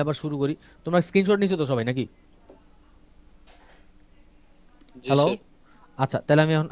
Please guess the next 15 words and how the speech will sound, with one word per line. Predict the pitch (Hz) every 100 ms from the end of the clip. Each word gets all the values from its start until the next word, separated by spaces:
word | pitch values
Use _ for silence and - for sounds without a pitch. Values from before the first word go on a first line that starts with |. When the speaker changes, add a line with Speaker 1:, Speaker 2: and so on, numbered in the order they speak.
| 156
Speaker 1:
একটু | 170
আবার, | 147 156
আবার | 143 147
পড়ানো | 151 143 139
শুরু | 135 120
করি। | 127 - _ - - - - -
তো | 151 151
আমাদের | 170 180 190
এই | 190 185 143 131
বা-, | 151 139 139 -
পয়সো | 180 180 196
ডিস্ট্রিবিউশনের | 196 202 185 202 190 160
জন্য | 143 123 165 151 147
mean | 180 190
হচ্ছে | 185 -